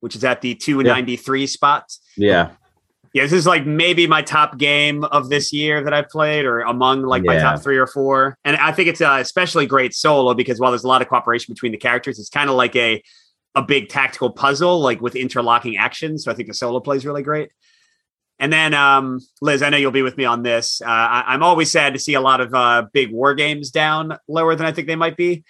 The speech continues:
Speaker 1: And I think if I'm right, unless I missed one, none of the coin games, which I really love, um,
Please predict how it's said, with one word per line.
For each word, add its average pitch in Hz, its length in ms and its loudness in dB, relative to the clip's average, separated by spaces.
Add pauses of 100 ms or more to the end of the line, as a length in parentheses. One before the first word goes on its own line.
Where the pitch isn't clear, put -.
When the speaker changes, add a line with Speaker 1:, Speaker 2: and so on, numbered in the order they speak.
(480)
Speaker 1:
And 139 100 0
I 139 80 0
think 202 380 0
if 170 100 0
I'm 143 180 0
right, 151 720 2
unless 143 220 0
I 131 80 2
missed 143 340 -2
one, 123 420 0
none 151 240 2
of 135 180 0
the 123 100 0
coin 208 520 -2
games, 117 520 0
which 110 160 -6
I 135 80 2
really 123 260 0
love, 113 380 -2 (240)
um, 107 580 -4